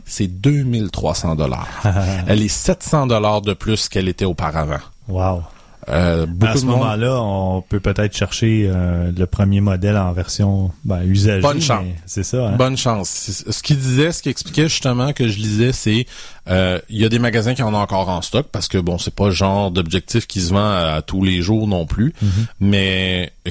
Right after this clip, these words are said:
Speaker 1: Canon a coupé toute, euh,
Speaker 2: Toute la production.
Speaker 1: toute la production,
Speaker 2: Hmm.
Speaker 1: puis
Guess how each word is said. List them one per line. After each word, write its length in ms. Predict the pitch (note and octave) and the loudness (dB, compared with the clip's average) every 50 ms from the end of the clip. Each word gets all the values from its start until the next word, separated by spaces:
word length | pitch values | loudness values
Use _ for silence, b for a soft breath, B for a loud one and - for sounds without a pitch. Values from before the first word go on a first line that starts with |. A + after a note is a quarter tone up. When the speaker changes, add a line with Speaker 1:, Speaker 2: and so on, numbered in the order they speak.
| - - | -4 0
Speaker 1:
Canon 340 | - A2+ G#2+ A2 B2 C3 | 0 2 2 2 0 0
a 80 | B2 G2+ | -2 -2
coupé 480 | - - - - - - A#2+ A#2+ A#2 - - - - - - - _ _ _ _ _ | -4 -6 -10 -6 -2 0 0 0 -2 -4 -10 -20 -20 -20 -20 -20 _ _ _ _ _
toute, 460 | - E3 D3 - - - - - - - - _ - - - - | 0 0 0 0 -6 -16 -18 -18 -18 -20 -20 _ -20 -20 -14 -6
euh, 200 | - F2+ F2+ F2+ F2+ F2+ | -2 -2 0 2 2 0
Speaker 2:
Toute 80 | F2+ | 0
la 80 | - G#2+ | 0 -2
production. 420 | - A2 G#2+ G2 G2+ - - - | -2 -4 -6 -6 -6 -4 0 0
Speaker 1:
toute 80 | G#2+ A2+ | 2 2
la 80 | B2 A2 | 0 0
production, 600 | - B2 A2+ G2+ - - - - A#2+ A#2+ A#2 A2 | 0 0 0 0 -2 -4 0 0 0 0 0 -2
Speaker 2:
Hmm. 160 | G2+ G2+ F#2+ F#2+ - | -4 -6 -10 -10 -8
Speaker 1:
puis 300 | - - A2+ G#2+ G#2+ G2 | -4 0 0 0 0 0